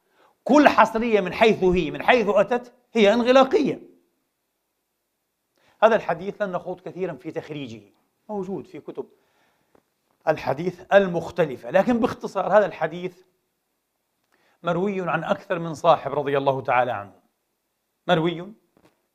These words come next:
من حديث عمر وعلي وابن عمر وابن عباس وابن مسعود وابن عمرو ومعاوية وأبي الدرداء وأبي أمامة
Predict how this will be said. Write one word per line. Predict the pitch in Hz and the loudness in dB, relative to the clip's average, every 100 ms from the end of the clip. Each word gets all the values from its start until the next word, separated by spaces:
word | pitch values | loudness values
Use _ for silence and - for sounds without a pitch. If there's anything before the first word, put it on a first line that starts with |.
| _ 151 | _ -16
من | 143 | -8
حديث | 143 147 160 _ _ 131 | -8 -8 -14 _ _ -14
عمر | 135 101 - _ _ _ _ _ _ _ _ _ _ _ _ | -14 -14 -20 _ _ _ _ _ _ _ _ _ _ _ _
وعلي | 143 120 135 131 110 _ _ _ _ _ _ _ - | -2 0 0 -4 -12 _ _ _ _ _ _ _ -2
وابن | 156 151 156 | -2 0 -4
عمر | 135 117 92 _ _ _ _ _ _ 147 | -6 -6 -10 _ _ _ _ _ _ -4
وابن | 151 147 | -4 -2
عباس | 135 131 127 110 - - _ _ _ _ _ _ _ - | -4 -2 -4 -8 -10 -20 _ _ _ _ _ _ _ -4
وابن | 156 160 160 | -2 -2 -4
مسعود | 151 143 123 104 _ _ _ _ _ _ - | -6 -8 -14 -14 _ _ _ _ _ _ -2
وابن | 165 175 175 | 2 2 2
عمرو | 151 147 107 _ _ _ _ _ _ _ - | 2 2 -2 _ _ _ _ _ _ _ -8
ومعاوية | 143 160 151 143 113 - _ _ _ _ _ _ | -6 0 4 4 0 -10 _ _ _ _ _ _
وأبي | - 156 147 | -4 -2 -2
الدرداء | 139 156 131 139 117 _ _ _ _ _ | -2 -4 0 -2 -4 _ _ _ _ _
وأبي | 135 151 160 | -2 -2 -2
أمامة | 170 165 151 120 | -4 -2 -2 -2